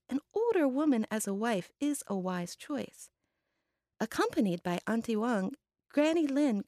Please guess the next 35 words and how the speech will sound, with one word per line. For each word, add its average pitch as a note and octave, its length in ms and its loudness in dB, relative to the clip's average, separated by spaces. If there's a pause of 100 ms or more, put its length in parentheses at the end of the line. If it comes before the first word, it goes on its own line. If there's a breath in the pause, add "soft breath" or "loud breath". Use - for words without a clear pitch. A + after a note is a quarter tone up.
goes F4 340 0
to A#3+ 100 -4
the A3 120 -4
interview F#3+ 600 -2
with - 180 -8
the G3 100 -6
two - 260 -4
sons G#3+ 480 -2
and F#3+ 200 -2
their F#3+ 160 -2
wives. A3 540 -8 (920)
An G3 220 -2
hour A3+ 320 2
of C#4 160 0
questioning B3+ 640 0
later, A#3 440 -2 (380)
the F3+ 80 -6
two D#4 340 0
sons A3+ 600 -2
exchange A#3 720 0
a G#3+ 80 -2
look F#3+ 400 -2 (540)
and A#3 180 -2
ask E4+ 340 -4
if B3 140 -6
Granny D4 360 0
Lin A#3+ 360 0
needs C4 300 0
some A#3 240 -2
time G3 640 -4
to A3 80 -6
consider G3+ 560 -2
the F3+ 120 -4
marriage G3+ 440 -4
offer. - 420 -14